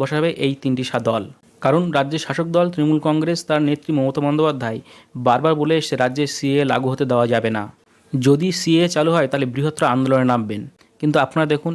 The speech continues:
এই মুহূর্তে তিনি কোনো আন্দোলনে নামতে পারবেন না। আগামী এক মাস এই নিয়ে কোনো আন্দোলন কিন্তু রাজ্যে তৈরি হতে পারবে না,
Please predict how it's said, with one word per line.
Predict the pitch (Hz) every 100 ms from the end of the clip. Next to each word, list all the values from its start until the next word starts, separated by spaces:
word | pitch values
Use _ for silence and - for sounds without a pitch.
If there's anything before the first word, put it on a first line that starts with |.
| -
এই | 147
মুহূর্তে | 151 156 -
তিনি | 160 151
কোনো | 147 156
আন্দোলনে | 135 127 135 131
নামতে | 123 127
পারবেন | 127 123 117 110
না। | 107 - _ - _
আগামী | 131 143 160 -
এক | 135 139
মাস | 147 156 -
এই | 143
নিয়ে | 151 147 -
কোনো | 151
আন্দোলন | 135 131 139 139
কিন্তু | 143 143
রাজ্যে | 120 123 131
তৈরি | 127 127
হতে | 127 127
পারবে | 117 113
না, | 113